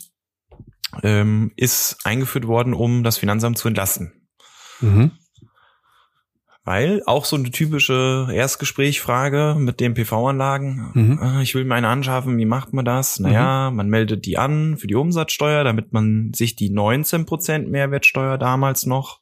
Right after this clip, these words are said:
Speaker 2: Ja.
Speaker 1: aus dem Kaufpreis sich erstatten lassen kann. Das
Speaker 2: Genau.
Speaker 1: fällt jetzt weg, weil die gibt's nicht mehr.
Speaker 2: Mhm.
Speaker 1: Und damit hat eigentlich kein Privater mehr wirklich einen Anreiz zu sagen, ich will das als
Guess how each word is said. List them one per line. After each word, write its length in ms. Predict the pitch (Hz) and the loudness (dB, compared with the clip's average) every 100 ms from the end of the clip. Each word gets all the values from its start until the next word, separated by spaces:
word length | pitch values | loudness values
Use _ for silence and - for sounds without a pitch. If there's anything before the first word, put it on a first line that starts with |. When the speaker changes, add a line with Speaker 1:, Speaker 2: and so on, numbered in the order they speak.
| - | -4
Speaker 2:
Ja. 280 | 120 107 139 - - | 2 2 2 -4 -4
Speaker 1:
aus 180 | 104 113 | -2 -2
dem 100 | 107 | -2
Kaufpreis 520 | 95 107 - 110 - | -2 -2 -2 -2 0
sich 340 | 107 - - _ _ | -2 -4 -6 _ _
erstatten 420 | 110 - 90 78 | -2 -2 -2 -4
lassen 260 | 78 - - | -4 -6 -6
kann. 240 | 80 85 | -6 -4
Das 180 | 110 123 | -2 0
Speaker 2:
Genau. 120 | 139 | 2
Speaker 1:
fällt 160 | 120 101 | 2 2
jetzt 220 | 95 - | -2 -2
weg, 200 | 165 165 | -2 -2
weil 440 | 123 139 151 165 - _ - | -2 0 0 -4 -10 _ -2
die 40 | |
gibt's 240 | 214 - - | -2 -2 -4
nicht 120 | 87 | -4
mehr. 220 | 82 104 _ - | -4 -8 _ -2
Speaker 2:
Mhm. 340 | 101 110 170 - - - | 4 4 4 0 -12 -14
Speaker 1:
Und 160 | - 110 | -10 -2
damit 260 | 104 139 139 | 0 0 -2
hat 140 | 143 | -2
eigentlich 460 | 120 127 131 - - | -2 0 -2 -4 -4
kein 400 | 117 110 135 147 | -2 0 0 -2
Privater 420 | 117 98 107 131 | -2 0 0 0
mehr 340 | 117 120 117 | 0 0 0
wirklich 300 | 120 120 131 | -2 -2 -4
einen 100 | - | -4
Anreiz 380 | - 123 123 - | -4 -2 -2 -2
zu 80 | 131 | -2
sagen, 540 | 113 107 113 120 123 - - - - _ _ - | 0 0 0 -4 -6 -12 -16 -14 -14 _ _ -4
ich 220 | 110 - | -4 0
will 120 | 101 | 0
das 220 | 107 104 | 0 0
als 260 | 78 101 | 0 0